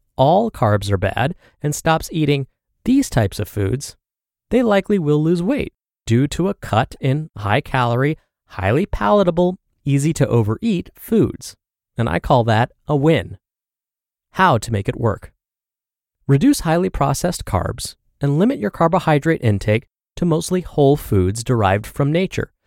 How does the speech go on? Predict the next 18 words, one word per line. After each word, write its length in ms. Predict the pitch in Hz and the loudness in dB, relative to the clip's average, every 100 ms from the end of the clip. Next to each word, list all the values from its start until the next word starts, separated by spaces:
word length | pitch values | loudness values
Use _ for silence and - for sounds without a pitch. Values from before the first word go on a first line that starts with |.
| _ | _
such 240 | - 120 107 | -4 -4 -2
as 220 | 104 - _ _ | -4 -6 _ _
fruits, 480 | - 220 - - _ _ _ | 0 2 0 -14 _ _ _
vegetables, 640 | 131 151 - 151 151 151 - _ _ _ - | -2 -2 -2 -2 0 -2 -6 _ _ _ -8
potatoes, 720 | - - 175 180 175 170 - _ | -8 -2 0 2 0 -2 -10 _
oatmeal, 580 | 135 - 139 139 135 135 _ _ _ - | 0 2 0 0 0 -2 _ _ _ -6
quinoa, 580 | - 220 202 180 175 - _ | 0 2 2 0 -2 -6 _
rice, 460 | 117 120 117 - - - | 0 2 2 -2 -12 -2
and 140 | 113 | 0
beans. 420 | 98 90 95 - - _ _ _ _ _ _ _ _ _ | 2 -2 -4 -12 -16 _ _ _ _ _ _ _ _ _
Myth: 380 | 147 135 92 - _ _ _ _ _ - | 0 0 0 -6 _ _ _ _ _ -14
fat 500 | - 180 143 - - _ _ _ | -2 0 0 -4 -16 _ _ _
makes 320 | 107 143 - 110 | -2 0 0 -4
you 100 | 92 | -4
fat. 340 | - - - _ _ _ _ _ _ _ _ _ - | -6 -10 -14 _ _ _ _ _ _ _ _ _ -6
It 120 | 156 | -4
seems 300 | - 294 165 | 0 0 2
logical. 480 | 92 90 110 123 196 | 2 0 2 0 0